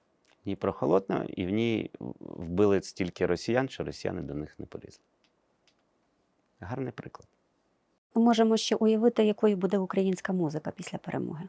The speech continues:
Speaker 1: Та аби Україна була, що ви про ту музику? Штучний інтелект вже пт, пт, пт, пт.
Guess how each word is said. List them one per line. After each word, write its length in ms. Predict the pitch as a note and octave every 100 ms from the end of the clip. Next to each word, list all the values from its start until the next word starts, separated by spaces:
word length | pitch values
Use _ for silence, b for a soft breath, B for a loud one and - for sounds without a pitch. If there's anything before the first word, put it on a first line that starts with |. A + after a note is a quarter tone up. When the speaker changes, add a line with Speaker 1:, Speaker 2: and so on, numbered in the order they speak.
| - _ _ _ -
Speaker 1:
Та 120 | C3
аби 160 | C#3
Україна 380 | E3+ - E3+ B2+
була, 260 | F#2+ E2+ D2
що 200 | - D3
ви 100 | F3
про 160 | - D3+
ту 140 | C#3+
музику? 720 | C#3+ B2 F2+ - C#2+ C#2 - - b b b b - - A2 B2
Штучний 600 | - - - D#3+ - E3+
інтелект 420 | D#3+ E3+ E3 A#2+
вже 360 | F#2+ G2 F#2+ - b b b -
пт, 280 | C3+ - - _
пт, 320 | - - - _
пт, 340 | - - - -
пт. 320 | - - -